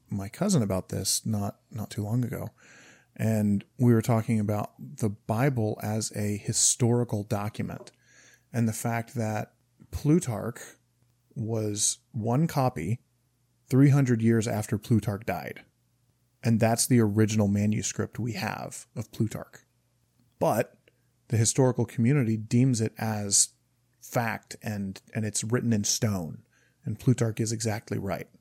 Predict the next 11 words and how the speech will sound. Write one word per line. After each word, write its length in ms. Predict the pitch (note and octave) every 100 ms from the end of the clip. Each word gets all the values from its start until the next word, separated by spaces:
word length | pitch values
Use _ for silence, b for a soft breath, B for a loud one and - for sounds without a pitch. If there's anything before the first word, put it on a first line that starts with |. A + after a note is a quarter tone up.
| _ _ _ _ b b b
Well, 200 | A#2 G#2+ A2+
the 80 |
Bible 480 | A2+ D#3+ C#3+ G2 B2 _ -
has 560 | C3 A2+ G#2+ G2+ - - _ _ _ _ _ _
all 180 | B2+ D#3
kinds 400 | D#3+ - D3 D3+
of 120 | B2
manuscripts 800 | A2+ A2+ A2+ G#2 - G2+ G2 -
that 220 | - A2 -
are 360 | G#2+ G#2 G2 b b b b b
within 800 | A#2 A#2 D3 D3+ C#3+ B2 A2+